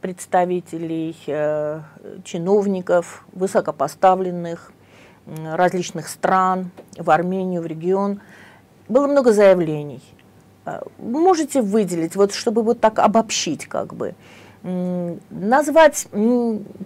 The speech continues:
можно три, можно несколько, м, каких-то, м, явлений, событий, заявлений. Вообще ситуация в целом, положительные, э, м,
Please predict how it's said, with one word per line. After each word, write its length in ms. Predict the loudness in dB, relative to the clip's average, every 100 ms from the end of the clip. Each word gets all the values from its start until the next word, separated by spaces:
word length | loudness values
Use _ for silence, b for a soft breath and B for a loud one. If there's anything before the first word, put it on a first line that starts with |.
| -6
можно 420 | 0 2 4 2
три, 200 | 4 4
можно 300 | 4 2 2
несколько, 720 | 2 2 0 -6 -6 -4 -4 b b b -6
м, 160 | 0
каких-то, 680 | 4 4 2 -6 4 4 4 -2
м, 360 | -8 -6 -6 -8 -14 -10
явлений, 840 | -2 0 4 4 4 2 -2 -4 -8 -18 -20 -20 -20 -18
событий, 840 | 2 4 6 6 4 0 -2 -2 -4 -12 -2
заявлений. 960 | 6 8 8 4 2 0 -2 -6 -8 -12 b b
Вообще 260 | 6 6
ситуация 640 | 4 4 8 8 8 4 0
в 80 |
целом, 480 | 0 2 2 2 -2
положительные, 1000 | 4 10 10 10 8 6 2 2 -6 -10 -14 B B B 0
э, 440 | 4 4 4 2 -4
м, 680 | -10 -8 -8 -8 -10 -12